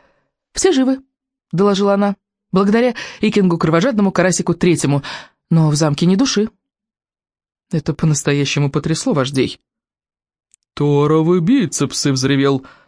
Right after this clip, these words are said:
Магадон остолоп, только не говорите мне, что молниенос разбит, это невозможно. Самый выдающийся герой архипелага всех времен, и его сорок воинов и краснотигры,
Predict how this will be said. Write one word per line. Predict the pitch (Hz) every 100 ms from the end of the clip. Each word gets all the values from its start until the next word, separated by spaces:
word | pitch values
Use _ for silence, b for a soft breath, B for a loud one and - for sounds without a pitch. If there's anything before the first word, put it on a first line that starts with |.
| B
Магадон | 180 170 147 139 135
остолоп, | 135 160 143 -
только | 127 -
не | 147 147
говорите | 175 277 277 -
мне, | 139 139
что | 131 -
молниенос | 139 143 147 151 147 147
разбит, | 175 175 131 117
это | 123 143
невозможно. | 147 156 151 185 220 131 - 101 - b b b b b _
Самый | - 160 165 196
выдающийся | 185 165 208 214 185 180
герой | 143 135 180
архипелага | 170 147 143 131 160 165
всех | - 165
времен, | 156 135 131 220 151 - b b b b b -
и | 143
его | 135 143 175
сорок | 175 175 170
воинов | 135 156 185 180 - 131
и | 127
краснотигры, | - 156 - 143 - 143 147 170 165